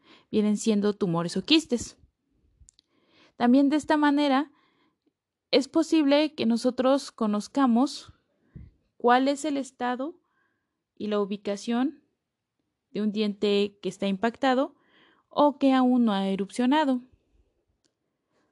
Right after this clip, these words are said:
Y bueno, ahora que ya sabemos que se utilizan como una herramienta en el diagnóstico,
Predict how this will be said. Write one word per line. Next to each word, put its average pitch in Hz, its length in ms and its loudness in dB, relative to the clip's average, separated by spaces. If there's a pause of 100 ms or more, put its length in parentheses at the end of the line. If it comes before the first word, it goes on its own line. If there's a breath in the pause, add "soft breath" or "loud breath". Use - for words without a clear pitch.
(1800 soft breath)
Y 226 100 0
bueno, 208 460 -2
ahora 226 260 0
que 262 180 -6
ya 233 160 -2
sabemos 247 600 -2
que - 200 -10
se - 140 -6
utilizan 208 580 -6
como 185 240 -8
una 202 200 -4
herramienta 233 520 -4
en 185 120 -6
el 196 140 -4
diagnóstico, 240 800 -2